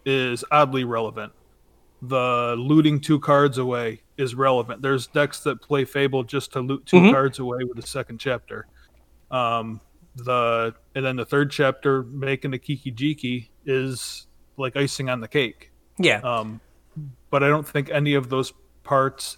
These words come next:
Speaker 1: individually are like, "Oh, build around me," o-, other than, like, maybe the third chapter.
Speaker 2: Yeah.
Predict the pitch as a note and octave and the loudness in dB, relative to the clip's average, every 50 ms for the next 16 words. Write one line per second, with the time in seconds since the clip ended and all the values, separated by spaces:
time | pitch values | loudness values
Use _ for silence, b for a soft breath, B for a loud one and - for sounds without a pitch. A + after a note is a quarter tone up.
0 | _ - C#3+ C#3 C3 C3 A#2 A#2 C#3 C#3 B2+ A#2+ C3 B2 A#2+ A#2+ A#2+ B2 A#2 A#2 | _ -6 -4 -2 -2 -4 -2 -2 -2 -2 -2 -4 -6 -6 -4 -4 -6 -6 -6 -6
1 | A#2+ A#2 A#2+ A#2+ A#2 - C#3 - D#3 E3+ D#3 C3 B2 D3 D#3 D#3 D#3 D3+ C#3+ D3 | -6 -4 -6 -6 -8 -10 -8 -2 0 0 0 2 2 2 4 4 4 4 4 4
2 | D3+ D#3 D#3 D3 A#2+ A2+ A#2 A2 A2 - _ _ _ - D3 D#3 D3+ C#3 C#3+ - | 4 4 2 0 -4 -6 -10 -12 -12 -12 _ _ _ -4 0 0 0 0 -2 0
3 | - D#3 D3+ D#3 D#3 C#3 D3 C#3 C#3 C3+ B2+ A#2 C3 C3 C3+ C3+ C3+ C3+ C3 C#3 | 2 4 4 6 4 4 4 2 2 0 -2 -2 -2 -2 0 0 0 0 0 0
4 | C3+ C3+ C#3 C#3 C3+ B2+ - _ _ _ - C3 B2 B2 A#2+ A#2+ A#2 - - C#3 | 0 0 0 0 -2 -6 -10 _ _ _ -4 -2 -2 0 0 -2 -2 -2 0 0
5 | C#3 C3 - - D#3+ D3 C#3+ - - E3+ E3+ - _ _ _ _ - - F#3 E3+ | 0 0 -2 -4 -4 -4 -4 -4 -6 -8 -8 -8 _ _ _ _ 0 6 8 8
6 | D#3 D3 D3+ | 8 8 6